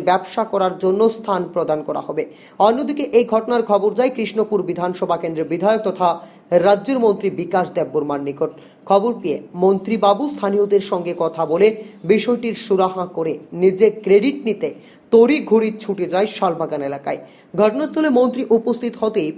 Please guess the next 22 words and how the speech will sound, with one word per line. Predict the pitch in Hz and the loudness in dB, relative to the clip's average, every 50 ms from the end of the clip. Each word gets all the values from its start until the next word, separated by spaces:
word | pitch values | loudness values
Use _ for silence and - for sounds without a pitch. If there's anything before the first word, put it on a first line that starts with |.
| - | 2
পরিস্থিতি | 202 208 226 240 240 - - 233 240 226 196 - | 2 2 2 0 -4 -6 -8 -6 -6 -6 -8 -8
ধীরে | - 160 190 214 226 - | -4 -2 -2 -2 -2 -2
ধীরে | 202 208 208 202 - 180 | -2 -2 -2 -2 -2 -6
উত্তপ্ত | 175 - - 190 175 180 - 170 160 - | -8 -8 -6 -8 -8 -8 -8 -12 -10 -6
হয়ে | - 147 143 139 | -6 -4 -4 -4
ওঠে | 143 - 180 - - - - - - - | -6 -8 -10 -10 -10 -18 -20 -18 -8 -2
এবং | 170 165 170 170 151 156 | -2 0 0 0 0 0
মন্ত্রীর | 175 202 196 196 - 220 220 190 - 185 | 0 0 0 -2 -6 -8 -8 -6 -4 -4
উপর | 185 - - 196 185 - - - | -2 0 0 -2 -2 -2 -6 -4
ক্ষোভে | - 185 190 190 226 220 | 0 0 0 0 -2 -4
ফেটে | - 180 160 160 156 - | -4 -6 -8 -8 -8 -6
পড়েন | - 151 143 143 147 147 143 - - 160 | -6 -6 -6 -6 -8 -10 -12 -6 -4 -2
এলাকার | 170 165 170 - 190 190 202 196 - - - - - - 151 139 - - | -2 0 0 0 0 0 0 -2 -6 -16 -20 -20 -18 -16 -16 -8 -2 2
জনজাতি | 190 185 196 226 247 240 233 214 208 202 202 - 185 185 | 4 4 4 2 0 0 -2 -2 -4 -4 -6 -2 -2 -2
অংশের | 180 - - - 185 170 147 147 | -2 -2 -4 -6 -6 -4 -4 -6
মানুষজন। | 139 135 135 - - 170 151 139 - - - - - _ _ - | -6 -8 -8 -6 -4 -4 -4 -4 -6 -14 -20 -20 -20 _ _ 4
মন্ত্রীর | 214 226 220 294 302 285 - | 4 4 4 2 -2 0 2
সামনেই | 285 269 254 262 277 269 - | 2 2 2 2 0 0 2
গণদেবতারা | 196 190 202 226 202 240 208 208 226 226 226 226 220 - - - | 2 2 2 2 0 0 0 0 0 0 0 0 0 -2 0 2
বঞ্চনার | 170 175 196 202 196 - - 226 214 214 214 202 - - 175 | 2 2 2 2 -2 -6 -6 -6 -4 -4 -6 -6 -6 -6 -6
আর্তনাদ | 180 185 - - - 202 196 190 185 - - | -6 -6 -8 -12 -12 -10 -10 -10 -12 -12 -14
শুরু | - 156 147 | -12 -12 -10